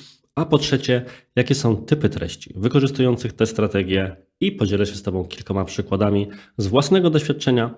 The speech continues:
bądź z własnych obserwacji, co dzieje się na rynku.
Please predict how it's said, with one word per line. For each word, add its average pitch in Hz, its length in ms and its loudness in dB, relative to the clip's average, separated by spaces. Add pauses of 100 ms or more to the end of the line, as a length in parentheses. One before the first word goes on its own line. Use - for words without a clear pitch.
(160)
bądź 123 240 2
z 95 80 -2
własnych 98 400 -2
obserwacji, 85 760 -6
co - 220 0
dzieje 85 260 -2
się - 280 -8 (200)
na 98 120 2
rynku. 98 340 2